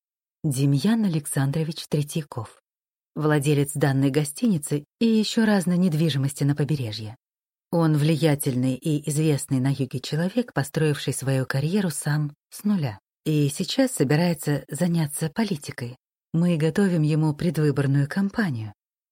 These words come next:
Однако нас смутил один момент. Демьян Александрович,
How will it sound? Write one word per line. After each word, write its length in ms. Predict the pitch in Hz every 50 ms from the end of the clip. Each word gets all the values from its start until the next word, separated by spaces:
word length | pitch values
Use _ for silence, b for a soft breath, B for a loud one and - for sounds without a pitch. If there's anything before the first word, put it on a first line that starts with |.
| _ _ -
Однако 420 | 180 175 - 190 208 202 - -
нас 220 | 170 175 185 180 -
смутил 480 | - - 214 214 202 - 214 196 - -
один 240 | - 208 - - - -
момент. 380 | 254 247 226 175 135 113 110 - _ - - _ _ _ _ _ _ _ _ -
Демьян 580 | 175 156 180 175 175 160 185 175 170 160 160 - -
Александрович, 880 | 175 165 - - - - 262 254 214 151 139 127 113 113 - - -